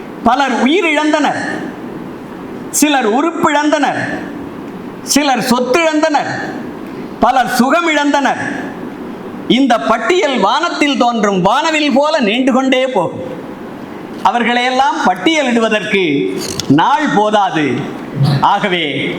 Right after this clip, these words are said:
ஒரு சிலரை மட்டுமாவது இந்த நேரத்தில் நினைவு கூர்ந்து என்னுடைய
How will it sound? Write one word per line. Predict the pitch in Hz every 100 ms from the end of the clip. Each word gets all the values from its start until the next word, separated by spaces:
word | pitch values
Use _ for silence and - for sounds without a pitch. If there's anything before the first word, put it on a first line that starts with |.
| -
ஒரு | 143 214 262
சிலரை | 254 269 302 302
மட்டுமாவது | 226 - 294 269 269 302
இந்த | 302 240 185
நேரத்தில் | 185 247 262 254 185
நினைவு | 170 226 277 196
கூர்ந்து | 214 226 240 175 - - - - - - - - - - - - - - - - -
என்னுடைய | 214 240 240 208 185 165 139